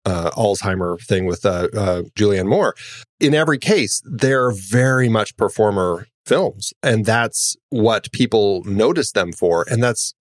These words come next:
largely what they get recognized for. And so it's interesting to me that this one does kind of stand out as saying, "Hey, not only is this a great performer film,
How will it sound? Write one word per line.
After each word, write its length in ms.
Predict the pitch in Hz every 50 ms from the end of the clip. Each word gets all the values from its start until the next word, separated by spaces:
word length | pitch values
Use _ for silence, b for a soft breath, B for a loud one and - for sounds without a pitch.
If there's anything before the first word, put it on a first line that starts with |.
| - -
largely 540 | 113 101 95 92 123 175 190 - 247 247
what 220 | 226 208 214 220 -
they 100 | 220 220
get 180 | - 220 196
recognized 600 | 156 170 226 247 - 302 277 277 240 135 110 98 -
for. 180 | - 107 87
And 120 | 90 113 -
so 160 | - 147 135
it's 220 | 123 143 131 - -
interesting 460 | - 175 208 - 214 - - 160 127
to 80 | - 127
me 220 | 135 165 180 151
that 200 | 117 110 107 120
this 200 | 123 143 156 -
one 240 | - 123 110 104 98 B B B B B B B B - 107
does 360 | 98 120 143 170 151 117 -
kind 180 | - 117 110 107
of 60 | -
stand 280 | - - 101 95 90
out 300 | 90 82 80 82 87 - - -
as 240 | 104 95 95 -
saying, 680 | - - - - 110 104 101 98 98 95 92 92 95 92 B B B B B B B B _
"Hey, 240 | - 185 180 147 101
not 180 | 98 98 101 101
only 280 | 120 139 151 127 107
is 140 | 101 98 95
this 240 | 95 92 87 - -
a 40 | 95
great 280 | 104 92 101 92 92 -
performer 360 | 92 85 - 156 170 147 107
film, 300 | - - 95 87 85